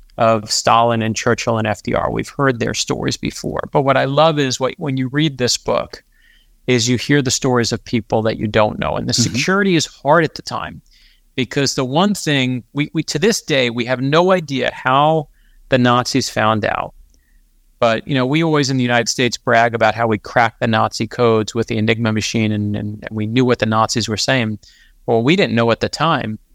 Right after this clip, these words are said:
Speaker 1: is the Nazis had cracked our codes too.
Speaker 2: Mm-hmm.
Speaker 1: And we don't know what, exactly when, but they absolutely cracked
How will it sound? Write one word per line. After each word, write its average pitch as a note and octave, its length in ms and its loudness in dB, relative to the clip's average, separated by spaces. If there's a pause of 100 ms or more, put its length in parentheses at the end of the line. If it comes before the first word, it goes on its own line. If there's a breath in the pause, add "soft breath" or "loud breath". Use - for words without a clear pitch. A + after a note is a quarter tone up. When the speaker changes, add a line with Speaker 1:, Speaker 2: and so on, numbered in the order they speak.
(160)
Speaker 1:
is A#2 140 -4
the B2 60 -2
Nazis A#2 460 0
had A2+ 80 -6
cracked A2 340 -2
our A2 160 0
codes A2 340 -4
too. - 280 -6
Speaker 2:
Mm-hmm. G#2+ 180 -6 (400 soft breath)
Speaker 1:
And A2+ 80 -2
we A#2+ 80 2
don't D#3 320 2
know E3+ 100 0
what, D3+ 240 2 (380)
exactly C3 560 0
when, G#2 400 -2 (560)
but A#2 100 2
they A#2+ 220 0
absolutely D#3+ 560 0
cracked - 640 -2